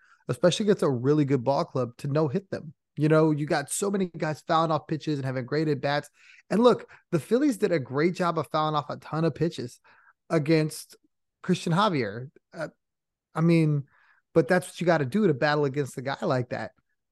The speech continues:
So why would you discredit what he and the rest of those relievers did because they had to expend themselves so much in a World Series environment?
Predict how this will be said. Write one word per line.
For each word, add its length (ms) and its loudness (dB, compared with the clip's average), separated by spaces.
So 840 4
why 380 0
would 200 4
you 140 2
discredit 720 0
what 180 -6
he 500 0
and 140 0
the 60 -2
rest 300 -2
of 40 2
those 200 2
relievers 440 0
did 340 -4
because 800 4
they 120 -4
had 180 -4
to 100 0
expend 400 -4
themselves 340 -4
so 260 -2
much 420 -4
in 180 2
a 160 0
World 500 2
Series 480 2
environment? 800 -2